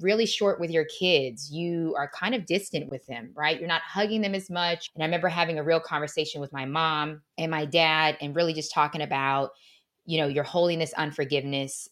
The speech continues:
and you're taking out how you feel about their father on them."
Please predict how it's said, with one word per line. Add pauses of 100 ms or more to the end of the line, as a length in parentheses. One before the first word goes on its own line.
and
you're
taking
out
how
you
feel
about
their
father
on
them."